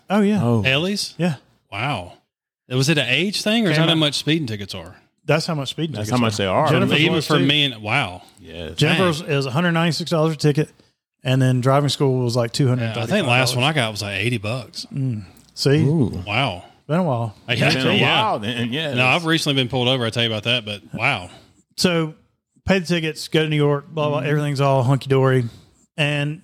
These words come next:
Speaker 1: what I didn't know was that nowadays, when sixteen-year-olds get a driver's license, it's called a graduated license, which we didn't have when we got our license.
Speaker 3: What does that mean?
Speaker 1: It means that you're on,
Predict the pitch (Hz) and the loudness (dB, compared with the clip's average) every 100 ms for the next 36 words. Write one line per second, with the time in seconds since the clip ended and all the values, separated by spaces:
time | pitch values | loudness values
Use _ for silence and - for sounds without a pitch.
0 | 226 165 185 190 156 226 285 151 135 135 | -12 -4 -2 -2 -2 -4 -2 2 4 4
1 | 139 135 135 123 127 123 - _ _ _ | 4 2 2 2 0 -2 -4 _ _ _
2 | _ _ _ 143 147 208 180 143 135 131 | _ _ _ -2 0 0 0 0 0 -2
3 | 123 - 147 135 123 175 - 165 156 147 | -4 -10 -4 -2 0 0 2 2 4 4
4 | 131 135 120 139 165 147 120 117 107 127 | 2 0 2 2 2 2 0 0 -2 -6
5 | 120 - _ - 143 - 139 127 117 110 | -6 -8 _ -14 -8 0 2 2 0 -6
6 | 120 117 135 135 147 147 151 139 139 165 | -8 -2 0 2 4 4 4 4 2 2
7 | - 170 165 - _ _ _ _ _ _ | 0 -2 -4 -8 _ _ _ _ _ _
8 | - 120 113 - 139 156 180 131 143 135 | -4 -2 -2 -6 0 0 0 -2 -2 -2
9 | 123 120 139 131 117 123 117 107 104 117 | -2 0 2 4 4 2 0 -2 -8 -10
10 | 113 - 143 156 107 135 98 92 92 - | -16 -2 2 2 2 0 -2 -8 -10 -16
11 | - _ _ - 143 156 156 151 151 127 | -20 _ _ -2 0 2 0 2 2 0
12 | 131 127 - _ - 151 139 156 143 139 | 0 0 -4 _ -12 0 0 2 0 0
13 | 135 131 | 0 -6